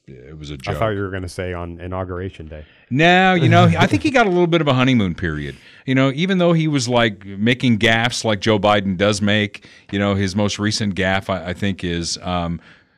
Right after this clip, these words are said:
Speaker 1: it's two words, "Made in America." I mean, you can't make this shit up.
Speaker 2: Yeah.
Speaker 1: Even Saturday Night Live is starting to, to poke fun at Joey B a little bit.
Speaker 2: Yeah, there was also a great, uh, exchange on Twitter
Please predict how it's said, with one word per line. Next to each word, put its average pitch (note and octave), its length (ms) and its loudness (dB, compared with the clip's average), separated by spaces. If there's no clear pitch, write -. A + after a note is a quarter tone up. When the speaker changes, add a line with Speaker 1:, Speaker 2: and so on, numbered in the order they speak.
Speaker 1:
it's G#2 220 -2
two F#3+ 200 2
words, C3+ 640 2
"Made E3 380 2
in D3+ 100 2
America." B2+ 720 2
I F#3 60 0
mean, G3+ 240 2
you A3+ 160 -2
can't D4 300 -2
make A#3+ 240 0
this A#3 160 0
shit - 280 0
up. - 280 0
Speaker 2:
Yeah. G2+ 280 -4
Speaker 1:
Even B3 260 4
Saturday G#3 440 4
Night F#3 240 2
Live D#3 460 2
is A2+ 140 0
starting A2+ 400 2
to, G2 200 -4
to F#2 220 -10
poke F#2+ 280 -2
fun E2 400 -4
at F2 120 -4
Joey D#2 300 -2
B D2 200 -8
a C#2+ 80 -8
little C#2+ 200 -12
bit. A2+ 80 -6
Speaker 2:
Yeah, B2 180 4
there A#2 120 2
was A#2 160 0
also B2 340 0
a G2+ 60 -2
great, G#2 420 -4
uh, F#2 240 -6
exchange G2+ 520 -8
on F#2 180 -8
Twitter F#2+ 460 -6